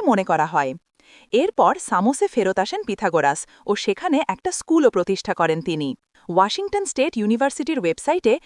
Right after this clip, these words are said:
পিথাগোরাস সম্পর্কে বলা হয়, পাঁচশো বত্রিশ খ্রিস্টপূর্বের দিকে তিনি সামোস থেকে স্বেচ্ছা নির্বাসন নেন। সেখানকার স্বৈরশাসন থেকে পালিয়ে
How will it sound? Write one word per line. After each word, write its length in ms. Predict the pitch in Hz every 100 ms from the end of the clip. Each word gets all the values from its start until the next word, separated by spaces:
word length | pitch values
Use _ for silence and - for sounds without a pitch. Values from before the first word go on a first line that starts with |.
| _
পিথাগোরাস 480 | 214 208 311 359 370 -
সম্পর্কে 380 | 226 240 247 277
বলা 240 | 160 190
হয়, 260 | 302 202 240 _ _ -
পাঁচশো 360 | 190 262 - 381 185
বত্রিশ 420 | 403 - 381 -
খ্রিস্টপূর্বের 680 | - 233 - 262 220 190 240 170
দিকে 220 | 170 302 349 _ -
তিনি 200 | 226 240
সামোস 360 | - 180 226 392
থেকে 220 | - 311 415
স্বেচ্ছা 400 | - 285 - 254
নির্বাসন 480 | 180 165 165 185
নেন। 220 | 156 139 131 - _ _ _
সেখানকার 500 | - 214 - 370 403 -
স্বৈরশাসন 580 | 233 226 311 311 294 320
থেকে 220 | 302 320
পালিয়ে 400 | - 160 226 359